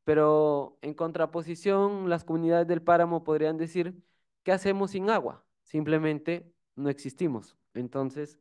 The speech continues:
esos tipos de mensajes no existen o no existían. Entonces, bueno, se quería hacer desde la fotografía participativa porque es una forma de que ellos,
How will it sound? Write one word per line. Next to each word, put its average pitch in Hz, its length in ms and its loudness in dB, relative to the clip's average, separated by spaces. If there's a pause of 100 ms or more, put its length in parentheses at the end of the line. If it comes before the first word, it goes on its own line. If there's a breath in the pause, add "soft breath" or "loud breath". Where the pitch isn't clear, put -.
esos 160 300 -8
tipos 175 260 -4
de 170 60 -2
mensajes 143 600 -8
no 135 180 -4
existen 190 540 -12
o 120 140 -10
no 117 120 -8
existían. 123 480 -14 (1400)
Entonces, 214 600 -2
bueno, 165 540 0
se 156 180 -10
quería 160 220 -2
hacer 180 220 -2
desde 180 260 2
la 143 160 2
fotografía 143 600 -6
participativa 175 920 -4
porque 151 300 -4
es 147 100 -10
una 156 220 -4
forma 147 420 -4
de 131 200 -4
que 131 360 -4
ellos, 160 400 -4